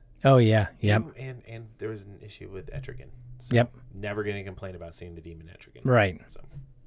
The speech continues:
Speaker 1: Yeah, that was, that was some of the best Arrow that
Speaker 2: Mm-hmm.
Speaker 1: there is.
Speaker 2: Oh, yeah.
Speaker 1: 'Cause outside of that, Arrow was another one of those, it's like,
Speaker 2: So.
Speaker 1: man, he's kind of a useless, uh,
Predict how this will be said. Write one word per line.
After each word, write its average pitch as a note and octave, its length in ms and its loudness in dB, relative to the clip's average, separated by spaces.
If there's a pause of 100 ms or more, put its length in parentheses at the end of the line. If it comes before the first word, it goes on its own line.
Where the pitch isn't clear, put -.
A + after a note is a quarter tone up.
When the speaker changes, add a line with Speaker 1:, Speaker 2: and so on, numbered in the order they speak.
(220)
Speaker 1:
Yeah, A#2+ 160 6
that D#3+ 160 6
was, A2 240 0 (840)
that C#3 120 -4
was D#3 180 -2
some - 100 -4
of A2 40 -2
the G2 60 -4
best G#2+ 300 -8 (200)
Arrow A2 520 2 (180)
that G#2 120 -4
Speaker 2:
Mm-hmm. - 40 -14
Speaker 1:
there F#2+ 220 -2
is. - 320 -6 (720)
Speaker 2:
Oh, B2 100 -8
yeah. A2+ 60 -6
Speaker 1:
'Cause B2+ 140 4
outside C#3+ 280 2
of B2+ 80 4
that, A2+ 460 0
Arrow C3+ 220 6
was A2 160 0
another A2 280 0
one G#2 120 0
of G2 60 -2
those, G2 180 -4
it's G#2 200 -6
like, F#2+ 140 -8
Speaker 2:
So. - 120 -20
Speaker 1:
man, G#2+ 200 -4
he's A2+ 180 -8
kind E3+ 180 -4
of E3 60 -2
a A2+ 60 -2
useless, G2+ 480 -8
uh, F#2 260 -8